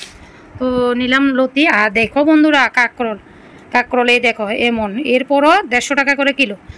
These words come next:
বলছে দুশো টাকা করে কিলো বিক্রি করেছে, এখন লাস্ট মুহূর্তে এগুলোও ছিল। তো ওই দাদাটা বলছে দেড়শো টাকা করে রাখবে, তো নিয়ে আসলাম কাঁকরোল। তারপর টমেটো নিলাম, শসা নিলাম,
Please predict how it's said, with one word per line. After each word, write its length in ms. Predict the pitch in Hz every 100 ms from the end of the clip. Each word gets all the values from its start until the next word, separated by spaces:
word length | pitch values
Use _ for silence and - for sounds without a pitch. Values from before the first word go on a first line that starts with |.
| - - -
বলছে 300 | 240 247 302
দুশো 260 | 254 254 277
টাকা 200 | 277 285
করে 200 | 285 294
কিলো 200 | 277 269
বিক্রি 260 | 269 269
করেছে, 300 | 269 285 294
এখন 280 | 330 269 269
লাস্ট 320 | 247 262 -
মুহূর্তে 320 | 285 277 -
এগুলোও 420 | 330 359 247 254 294
ছিল। 220 | 277 277 370 - - - - - - -
তো 80 | 233 226
ওই 120 | 226
দাদাটা 340 | 226 226 226 262
বলছে 320 | 254 240 277 277 - 233
দেড়শো 220 | 233 254
টাকা 180 | 254 262
করে 160 | 269
রাখবে, 340 | 262 247 233 320 -
তো 200 | 247 233
নিয়ে 220 | 240 233
আসলাম 360 | 226 - 262 262 - -
কাঁকরোল। 380 | 247 240 240 320 320 - - - - - - - - - - - - - - - - - -
তারপর 300 | 247 240 247
টমেটো 380 | 269 254 254
নিলাম, 520 | 262 254 254 247 254 247 -
শসা 380 | - 277 254 277
নিলাম, 420 | 269 269 262 262